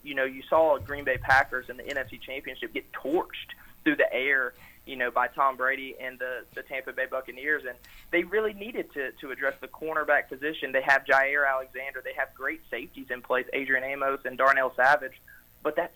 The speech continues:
second corner was really a weak link for 'em. And so some people didn't love the pick, but I think it was their biggest position in need.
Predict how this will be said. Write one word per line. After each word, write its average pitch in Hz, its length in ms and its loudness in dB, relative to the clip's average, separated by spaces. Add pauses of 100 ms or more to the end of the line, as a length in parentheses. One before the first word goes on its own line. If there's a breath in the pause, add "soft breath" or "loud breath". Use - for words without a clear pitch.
(140)
second 147 320 2
corner 135 380 -4
was 120 180 -10
really 135 420 -2
a 123 60 -4
weak 127 400 -12
link 135 280 -10 (140)
for 165 260 4
'em. 170 120 -4 (360 loud breath)
And 180 120 -4
so 190 160 -4
some 220 140 4
people 233 280 0
didn't 170 300 -2
love 151 240 4
the 151 80 -4
pick, 131 360 -8
but 131 200 -2
I 151 100 6
think 175 220 -8
it 185 80 -10
was 151 140 -4 (160)
their 135 140 -2
biggest 139 520 -4
position 156 400 -6
in 123 120 -8
need. 156 320 -10